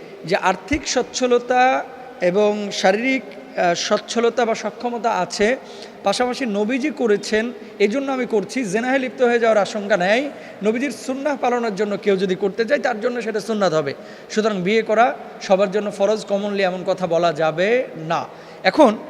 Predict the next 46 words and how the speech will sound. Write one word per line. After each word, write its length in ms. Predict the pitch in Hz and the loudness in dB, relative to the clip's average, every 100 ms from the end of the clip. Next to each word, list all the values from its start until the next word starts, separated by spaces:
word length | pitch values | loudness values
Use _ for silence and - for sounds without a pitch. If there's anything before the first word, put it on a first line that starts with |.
| - - | -16 4
আপনি 320 | 190 220 247 | 4 6 4
আর্থিক 340 | 240 180 247 - | 4 4 -2 0
সচ্ছলতা 440 | 220 247 233 240 | 0 2 2 2
যতদিন 380 | 185 196 202 208 | 0 -2 -2 -4
না 460 | 180 180 202 233 - - | -2 0 2 0 -4 -2
আসবে, 480 | 170 151 190 175 185 - - - | -2 0 2 2 0 -10 -14 -6
অনেক 160 | 220 | -4
সময় 160 | 247 233 | -2 0
বাবার 280 | 196 196 202 | 2 4 4
অর্থবিত্ত 420 | 190 220 202 202 | 2 0 -2 -2
থাকে, 240 | 185 190 | -4 -2
আপনি 160 | 202 208 | -2 -2
বিয়ে 180 | 196 185 | -2 -2
করতে 240 | 185 - | -2 -2
পারেন, 240 | 160 156 190 - - - - - - - | -2 -2 -4 -12 -20 -20 -20 -20 -10 -2
আল্লাহর 240 | 185 185 | 2 2
কাছে 160 | 180 196 | 0 -2
দোয়া 180 | 180 180 | 0 0
করতে 220 | 175 175 | -2 -6
থাকেন। 280 | 165 175 208 - | -4 -6 -8 -6
আর 100 | 175 | -4
যদি 240 | 160 214 | -2 -2
না 360 | 220 190 214 269 | -2 0 2 2
আসে, 220 | 269 285 | 0 -2
তাহলে 240 | 269 247 | 0 2
আপনি, 320 | 226 233 233 240 | 2 0 -6 -4
আমার 220 | 202 226 | -2 0
পরামর্শ 420 | 208 220 226 214 | 0 0 0 -2
হচ্ছে, 360 | 226 220 - 262 262 - - - - | -2 -2 -2 -4 -4 -14 -18 -20 -10
এ, 120 | - 170 | -4 -2
বিয়ে 200 | 220 240 | 0 0
শাদী 200 | 240 208 | 2 2
এখন 240 | 190 185 | 0 -2
করেন 220 | 190 185 | -2 -2
না। 160 | 156 123 - - - - - - | -4 -10 -14 -18 -20 -20 -20 -8
রাসূল 240 | 175 180 240 | -6 0 2
আকরাম 260 | 226 220 | 2 -2
সাল্লাল্লাহু 480 | 190 208 196 214 202 | -2 -2 2 2 2
আলাইহি 240 | 208 202 202 | 0 0 0
ওয়াসাল্লাম 400 | 185 202 190 190 | 0 0 0 0
বলছেন, 300 | 185 208 196 | -2 -4 0
"ওমাল্লাম 520 | 185 240 285 277 247 | 2 4 2 0 0
ইয়াস্তাতি 480 | 226 - 233 247 294 | -2 0 -2 0 -2
ফা 160 | 233 | 0
আলাইহি 340 | 208 233 240 214 | 2 2 0 -4
বিসসাওম", 420 | 190 - 175 | -8 -4 -2